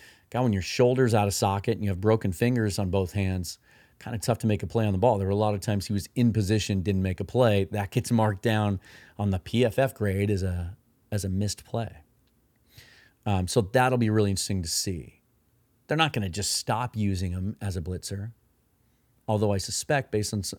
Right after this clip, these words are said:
on some things we saw the second half of last year, they may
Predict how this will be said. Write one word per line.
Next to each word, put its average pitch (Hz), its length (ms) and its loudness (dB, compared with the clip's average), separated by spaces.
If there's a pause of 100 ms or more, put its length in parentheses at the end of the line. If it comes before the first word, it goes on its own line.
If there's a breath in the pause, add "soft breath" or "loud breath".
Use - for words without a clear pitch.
(100)
on 101 160 -4
some 92 160 -6
things 110 260 -2
we 104 80 -2
saw 101 220 0
the 80 80 -8
second - 260 -4
half 135 260 -2
of 98 60 0
last 90 280 -6
year, 92 200 -4 (580 loud breath)
they 107 100 -2
may 113 540 2